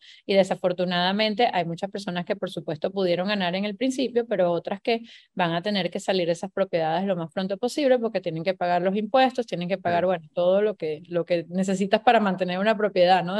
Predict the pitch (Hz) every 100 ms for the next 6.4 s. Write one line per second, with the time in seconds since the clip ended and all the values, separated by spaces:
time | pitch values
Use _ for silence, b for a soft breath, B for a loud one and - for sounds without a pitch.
0 | 208 175 170 170 170 175 175 180 247 247
1 | 180 202 180 151 151 _ _ _ _ _
2 | _ 139 123 127 131 131 110 - 104 -
3 | 117 120 127 117 110 143 147 165 143 160
4 | 147 147 147 151 160 135 143 156 160 -
5 | 156 143 135 135 143 131 - 135 120 117
6 | 131 135 139